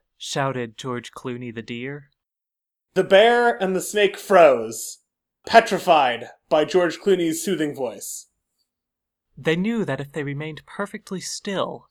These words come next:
Speaker 1: George Clooney would not be able to see them, as his vision is based on movement.
Speaker 2: George Clooney shouted,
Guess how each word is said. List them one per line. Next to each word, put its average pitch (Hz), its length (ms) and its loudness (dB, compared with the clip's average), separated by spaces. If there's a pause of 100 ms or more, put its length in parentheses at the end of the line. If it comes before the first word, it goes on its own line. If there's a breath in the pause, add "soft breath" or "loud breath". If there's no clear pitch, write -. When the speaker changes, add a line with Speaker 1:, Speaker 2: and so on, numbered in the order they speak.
Speaker 1:
George 151 300 -8
Clooney 160 320 -14
would 131 180 -14
not 143 240 -10
be 156 120 -14
able 143 180 -14
to 139 80 -20
see 185 320 -12
them, 117 340 -16 (160)
as 127 180 -10
his 123 140 -14
vision 131 400 -10
is 110 160 -14
based 120 380 -12
on 107 140 -14
movement. 113 600 -14 (800)
Speaker 2:
George 208 300 6
Clooney 190 580 0 (420)
shouted, 196 720 6